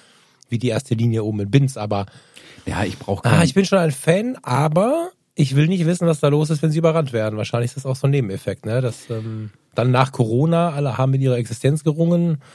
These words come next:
Speaker 1: wird's wahrscheinlich alles doppelt so teuer. Rügen war immer schon teuer. Ah,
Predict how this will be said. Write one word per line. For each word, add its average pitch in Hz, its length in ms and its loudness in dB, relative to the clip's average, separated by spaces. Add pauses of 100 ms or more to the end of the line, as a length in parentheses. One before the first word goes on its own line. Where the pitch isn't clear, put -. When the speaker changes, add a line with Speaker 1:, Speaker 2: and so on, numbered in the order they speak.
(220)
Speaker 1:
wird's 139 140 -2
wahrscheinlich 131 280 2
alles 127 140 0
doppelt 135 260 2
so 131 80 -6
teuer. 151 340 0
Rügen 135 200 0
war 113 100 2
immer 147 160 0
schon 175 200 -2
teuer. 190 440 0 (720)
Ah, 147 400 2